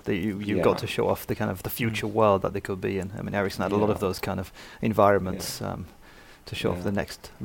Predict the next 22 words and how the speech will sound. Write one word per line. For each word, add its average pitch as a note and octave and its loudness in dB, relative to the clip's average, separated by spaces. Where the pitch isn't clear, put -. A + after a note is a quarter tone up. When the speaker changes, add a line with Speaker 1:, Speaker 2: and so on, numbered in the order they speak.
Speaker 1:
technology G2+ -6
that D2 -4
was - -10
coming. F#2+ -8
Speaker 2:
I G#2 0
think - -4
we, F#2+ 0
uh, F#2 2
we G#2 0
all G#2 4
need F#2+ -2
to - -6
better G#2 0
understand, F#2 0
uh, E2+ -4
the, - -14
the, F2 -12
the C3 -6
people F#2+ 0
behind F#2 2
our F2+ 4
data, E2+ 2